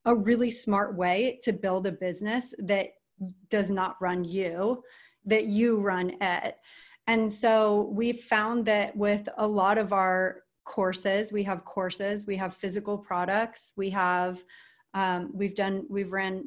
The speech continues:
masterminds before, we do in-person events.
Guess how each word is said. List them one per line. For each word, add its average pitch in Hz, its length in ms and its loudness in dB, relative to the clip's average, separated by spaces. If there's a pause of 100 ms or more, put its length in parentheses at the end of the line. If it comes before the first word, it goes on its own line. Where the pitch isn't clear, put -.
masterminds 196 760 -2
before, 220 460 -2
we 214 120 -4
do 180 260 -8
in-person 196 540 -6
events. 180 600 -4